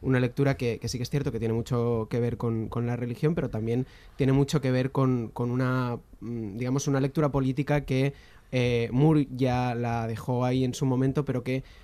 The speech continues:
eh, muchos lectores la re-, malinterpretaron durante muchos años y llega, llega Lindelof para hacerla, digamos, más explícita y mucho más directa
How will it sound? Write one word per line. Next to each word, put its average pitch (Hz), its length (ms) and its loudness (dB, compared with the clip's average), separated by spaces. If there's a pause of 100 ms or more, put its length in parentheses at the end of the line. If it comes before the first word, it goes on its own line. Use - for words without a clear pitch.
(180)
eh, 120 420 2
muchos 131 320 2
lectores 131 360 0
la 123 140 0
re-, 120 280 -8
malinterpretaron 120 1040 0
durante 117 300 -2
muchos 117 320 -6
años 131 380 -4 (420)
y 143 300 2
llega, 123 500 0
llega 127 240 -2
Lindelof 127 380 0
para 113 300 -2
hacerla, 117 480 -4
digamos, 113 300 -6
más 131 200 -2
explícita 156 720 -2 (360)
y 135 80 2
mucho 123 260 0
más 117 460 -4
directa 117 640 -4